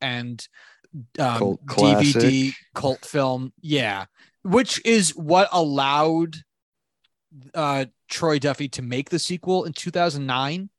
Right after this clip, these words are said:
Speaker 1: um, ten years after the original, be-, because there was a, uh, a secondary success of the film, but in its theatrical run, yeah, it, yeah, it did, did not do well.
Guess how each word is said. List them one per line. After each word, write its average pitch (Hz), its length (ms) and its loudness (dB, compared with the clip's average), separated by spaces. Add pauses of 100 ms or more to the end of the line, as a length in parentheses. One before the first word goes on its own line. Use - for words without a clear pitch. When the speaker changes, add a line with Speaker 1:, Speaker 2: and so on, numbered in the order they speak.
(460)
Speaker 1:
um, 127 380 -4
ten 170 400 -2
years 147 340 -4
after 139 220 -4
the 123 160 -6
original, 123 420 -4
be-, 131 220 -12
because 131 500 -2
there 127 140 0
was 123 280 -4
a, 110 260 -10 (540)
uh, 117 220 -6
a 131 60 -8
secondary 147 640 0
success 131 640 -4 (140)
of 147 180 -6
the 160 80 -6
film, 170 420 0
but 131 220 0 (360)
in 175 100 0
its 165 160 0
theatrical 131 580 -2
run, 110 380 -6 (1200)
yeah, 139 380 0
it, 143 400 0 (400)
yeah, 127 280 -4
it 131 120 -6 (100)
did, 135 300 0 (380)
did 185 360 0
not 147 380 -2
do 123 180 -4
well. - 360 -16